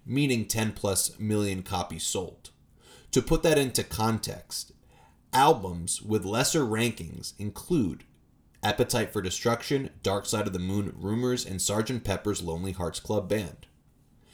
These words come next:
Additionally, in two thousand nineteen, N P R ranked the album twenty-sixth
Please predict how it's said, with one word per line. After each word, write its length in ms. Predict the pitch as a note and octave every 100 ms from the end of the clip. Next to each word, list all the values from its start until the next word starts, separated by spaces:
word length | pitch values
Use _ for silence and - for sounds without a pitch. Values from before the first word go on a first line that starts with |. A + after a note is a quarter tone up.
| - A#2 -
Additionally, 640 | B2 F3 F#3+ C#3+ F#2+ F#2
in 180 | - F#2+
two 160 | - D#3
thousand 380 | D#3+ D#3 B2
nineteen, 540 | G#2 G#2 - - G2+ F#2
N 140 | F#2+
P 180 | - -
R 160 | A#2 F#2+
ranked 340 | F#2 F#2+ G#2
the 160 | A#2 -
album 380 | F2 F2+ F#2+ F#2+
twenty-sixth 920 | - C#3+ D3 - C3 - - -